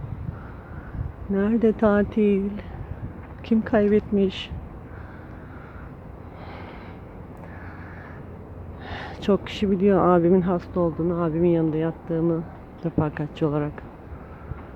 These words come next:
Burası da obezite, obezite merkezi diye yazıyor ama burada covid on dokuz testi yapılıyor. covid on dokuz testi yapılırken abime, şimdi ben de hani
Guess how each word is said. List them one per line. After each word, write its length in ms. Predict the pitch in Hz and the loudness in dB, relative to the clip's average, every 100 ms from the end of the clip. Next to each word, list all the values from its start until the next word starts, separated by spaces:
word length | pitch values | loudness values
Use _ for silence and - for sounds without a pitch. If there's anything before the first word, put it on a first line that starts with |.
| - - - - | -14 -14 -14 -2
Burası 300 | 170 180 175 | 2 4 4
da 60 | 185 | 4
obezite, 360 | 175 180 - - | 4 0 -4 -2
obezite 540 | - 160 180 - 226 233 - - - | 2 4 4 6 6 6 0 -6 2
merkezi 440 | 180 175 170 160 | 4 4 -2 2
diye 140 | 190 | 4
yazıyor 260 | 175 160 202 | 4 4 4
ama 180 | 247 240 - - - - - - - - | 2 4 6 10 10 8 4 -4 -10 -2
burada 240 | 175 170 190 | 2 4 4
covid 200 | 196 190 | 4 4
on 160 | 185 180 | 6 6
dokuz 160 | 175 - | 4 0
testi 260 | 170 165 - | -2 0 2
yapılıyor. 400 | 165 165 175 214 - - - - - - - - - - - - | 2 4 4 4 6 6 8 8 8 8 6 6 6 6 4 8
covid 220 | 240 254 | 10 12
on 160 | 208 208 | 12 10
dokuz 200 | 202 - | 10 8
testi 420 | 185 - - 269 - - - - - 202 | 6 6 6 6 8 8 8 8 10 12
yapılırken 500 | 202 - 208 - 156 | 12 10 10 10 8
abime, 480 | 156 180 156 190 240 - - - - - - | 8 8 10 8 6 8 12 12 10 6 4
şimdi 260 | - 170 170 | 6 10 12
ben 220 | 175 165 | 12 12
de 20 | |
hani 320 | 175 160 156 | 12 10 8